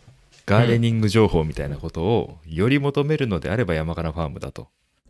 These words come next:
Speaker 1: いうのは間違いないですね。
Speaker 2: いやー、でもさ、地味に百均の情報とかもやってるじゃない、YouTubeで。
Speaker 1: はいはいはい。
Speaker 2: 百均とかで実際にどうでやれるのかみたいな。
Speaker 1: うん。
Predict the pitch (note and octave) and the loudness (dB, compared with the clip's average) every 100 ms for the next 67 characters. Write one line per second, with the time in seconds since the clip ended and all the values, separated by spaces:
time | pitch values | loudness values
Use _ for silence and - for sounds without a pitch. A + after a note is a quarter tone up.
0 | - - C3+ G#2 D#2 F#2 D2+ D2+ B1+ - | -10 -2 0 2 2 2 2 0 -4 -6
1 | D#2 - _ _ _ - - - - - | -8 -8 _ _ _ -16 -8 -8 -6 -10
2 | - - - - - - - - - - | -12 -14 -12 -10 -6 -4 -4 -8 -12 -18
3 | - - - - - - - _ _ _ | -20 -20 -20 -20 -20 -20 -20 _ _ _
4 | - A2+ B2+ F#3+ C3+ - B2 - - F#3 | -14 -6 6 6 6 2 -12 -16 -6 -2
5 | F3 E3+ D#3+ E3 D3+ D#3+ D3+ D3+ G2+ F#2+ | -2 -2 -2 -2 -2 -2 -4 -4 -4 -4
6 | F#2 - C3+ A2 - - G2+ G2 F#2+ G2 | -6 -6 -6 -6 -10 -6 -6 -6 -10 -16
7 | - G2 - - - - _ _ - - | -10 -12 -12 -20 -20 -20 _ _ -4 -2
8 | - - - E2+ C2+ A1+ D2+ - - - | -4 -16 -2 0 2 0 -2 -4 -8 -14
9 | - - - - - - A#2+ G#2+ G2+ A2 | -12 -12 -10 -12 -12 -2 0 0 0 -2
10 | G2+ F#2+ G2+ F#2 - _ - - - - | -2 -2 -2 -4 -8 _ -18 -12 -8 -8
11 | - G#2+ G2+ G2 A2 F#2+ G#2 - A2+ G2+ | -4 -4 -4 -2 -2 -2 -6 -4 -2 -2
12 | G2+ G2+ F#2 - G2+ - - - _ _ | -2 -4 -6 -8 -12 -18 -20 -20 _ _
13 | _ D3+ - | _ -2 -2